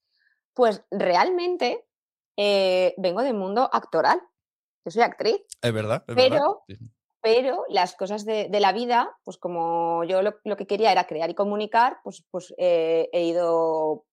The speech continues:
Speaker 1: Mm,
Speaker 2: Pivotando, esa
Speaker 1: por diferentes
Speaker 2: palabra.
Speaker 1: caminos, pivotando, sí. Y, mm, y empecé a estar en algún medio de, de revistas online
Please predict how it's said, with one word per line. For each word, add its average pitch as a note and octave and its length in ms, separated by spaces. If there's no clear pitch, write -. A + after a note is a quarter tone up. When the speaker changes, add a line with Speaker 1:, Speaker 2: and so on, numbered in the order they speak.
Speaker 1:
Mm, D#3+ 480
Speaker 2:
Pivotando, B2+ 560
esa A#2+ 120
Speaker 1:
por A2+ 140
diferentes G2 300
Speaker 2:
palabra. G2 140
Speaker 1:
caminos, A3 280
pivotando, F#3+ 560
sí. G#3 360
Y, A3 560
mm, E3+ 560
y F3+ 60
empecé F#3 220
a E3 40
estar - 180
en A3 120
algún A#3 320
medio C#4 560
de, G3+ 360
de G3 100
revistas G3+ 460
online B3 460